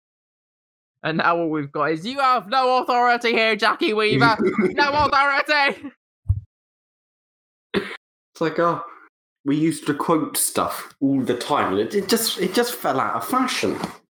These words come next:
Speaker 1: We stopped.
Speaker 2: Just
Speaker 1: Why did we stop quote?
Speaker 2: <laughs>
Speaker 1: Like, t-, like terrorist attacks, quoting things has fallen out of fashion.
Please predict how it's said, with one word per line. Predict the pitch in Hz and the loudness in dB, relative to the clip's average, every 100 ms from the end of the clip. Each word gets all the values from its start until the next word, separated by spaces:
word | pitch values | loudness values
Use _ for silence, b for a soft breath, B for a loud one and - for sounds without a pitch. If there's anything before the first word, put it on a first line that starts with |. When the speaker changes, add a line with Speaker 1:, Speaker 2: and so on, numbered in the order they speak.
| _ _ _ | _ _ _
Speaker 1:
We | - | -12
stopped. | 180 - 254 | -6 0 4
Speaker 2:
Just | 277 | 6
Speaker 1:
Why | 285 | 4
did | 262 233 | 2 -2
we | 226 214 | -2 -2
stop | - - | -4 -4
quote? | - 180 175 | -2 -4 -4
Speaker 2:
<laughs> | - | -4
Speaker 1:
Like, | 208 254 277 - | 2 2 2 -4
t-, | - - | -10 -6
like | 220 277 262 - | 0 0 -2 -10
terrorist | - 214 202 151 113 - | -2 0 0 -2 -4 -6
attacks, | 127 - 120 110 - - - - 240 | -8 -4 -4 -6 -10 -18 -14 -14 -6
quoting | 247 233 226 220 190 | 0 0 0 -6 -4
things | 196 175 165 | -4 -4 -8
has | 143 | -10
fallen | - 196 202 196 | -4 -2 0 0
out | 175 165 - | 0 -2 -6
of | 156 | -4
fashion. | 156 147 - 151 | -2 -2 -4 -4